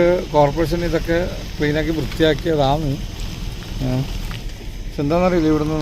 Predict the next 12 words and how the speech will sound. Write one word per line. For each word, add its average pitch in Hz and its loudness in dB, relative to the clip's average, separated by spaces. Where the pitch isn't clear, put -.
നല്ല 147 2
സ്മെല്ല് 135 0
നേരെ 131 -4
ബാക്ക് 123 -2
സൈഡിൽ 127 -2
സ്കൂൾ 139 -4
ഉള്ളത് 123 0
കൊണ്ട് 123 -2
തന്നെ 120 -2
സ്കൂളിൻ്റെ 123 -4
ക്ലാസ് 117 -2
മുറിയിലേക്ക് 123 0